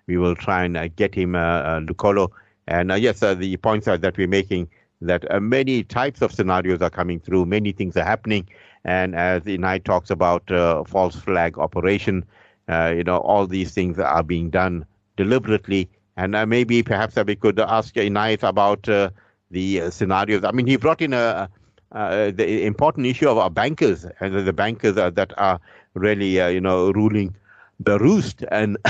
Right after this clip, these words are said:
<coughs> for them to survive, uh, they need to keep, uh, this status quo going, and the status quo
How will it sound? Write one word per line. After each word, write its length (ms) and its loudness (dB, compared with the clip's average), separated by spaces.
<coughs> 180 2
for 160 0
them 220 -2
to 100 0
survive, 540 0
uh, 180 -6
they 160 -2
need 220 -6
to 100 -4
keep, 300 -2
uh, 100 -6
this 200 0
status 400 0
quo 240 2
going, 320 0
and 120 -6
the 80 -2
status 480 0
quo 340 2